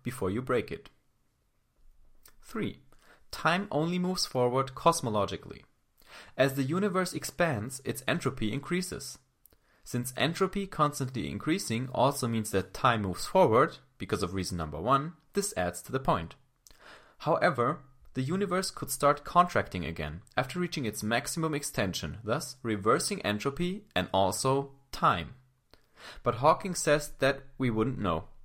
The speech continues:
Our bodies rely on entropy to break the food we eat down into its particles, which gives us energy.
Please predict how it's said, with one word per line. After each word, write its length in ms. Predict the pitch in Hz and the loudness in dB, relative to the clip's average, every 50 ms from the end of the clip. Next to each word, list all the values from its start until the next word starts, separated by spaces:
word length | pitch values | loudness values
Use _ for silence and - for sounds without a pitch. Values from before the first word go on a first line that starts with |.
| - - - - - - - - | -18 -16 -16 -16 -16 -14 -2 4
Our 200 | 104 131 151 165 | 6 6 6 8
bodies 440 | - 147 131 131 143 143 - - - | 8 8 8 8 8 4 -2 -2 -2
rely 340 | 117 110 113 123 139 165 | 0 4 6 6 6 6
on 160 | 143 139 - - | 4 2 0 0
entropy 560 | 95 123 151 - 147 127 - - 110 123 135 | -2 -2 -2 -4 -4 -4 -2 -2 -2 -2 -4
to 160 | - - - | -6 -6 -4
break 260 | - 117 110 110 - | 0 2 2 2 2
the 80 | 101 98 | -2 -4
food 360 | - - - 202 202 190 - | -2 -2 0 0 0 0 -2
we 100 | 120 - | -6 -6
eat 460 | - 135 151 131 107 - - - - - | -4 -2 -2 -2 -2 -4 -6 -8 -6 -2
down 220 | - 87 95 - | -2 0 0 -2
into 180 | 98 101 - 135 | -4 -4 -4 -4
its 120 | 131 131 | -4 -4
particles, 600 | - - 143 120 95 87 85 - 80 76 - - - - | 2 6 6 6 6 4 0 -4 -6 -6 -8 -8 -4 -2
which 180 | 135 131 - | -2 -2 0
gives 200 | - 107 92 - | 0 0 0 0
us 120 | 143 147 - | -2 -4 -4
energy. 440 | - 113 92 85 80 - 73 80 | -4 -6 -6 -6 -6 -8 -12 -14